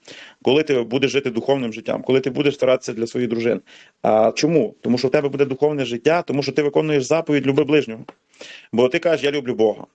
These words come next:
От я люблю, да, чоловіки от зараз кажуть: «Я люблю Бога, стараюся». А Господь каже: «Ну, ну, ну, зараз ми побачимо,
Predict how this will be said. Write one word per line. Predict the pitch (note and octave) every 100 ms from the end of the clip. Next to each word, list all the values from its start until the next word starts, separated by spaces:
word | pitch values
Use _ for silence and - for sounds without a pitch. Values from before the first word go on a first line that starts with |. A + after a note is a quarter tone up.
| _
От | B2+ A2
я | C3+
люблю, | A#2 G#2+
да, | D3 D#3+
чоловіки | A2 A2+ F#3
от | C#3+ A2
зараз | A#2+ -
кажуть: | C3+ A#2+
«Я | -
люблю | A2+ F3 D#3
Бога, | A#2 A#2+ G#2+
стараюся». | - - C#3+ C3+ - - - - - -
А | A#2
Господь | A#2+ D3+ C#3+
каже: | C#3+
«Ну, | F3+
ну, | F#3
ну, | F3 D#3+
зараз | C#3 F3+ E3
ми |
побачимо, | E3 C#3+ C#3+ C3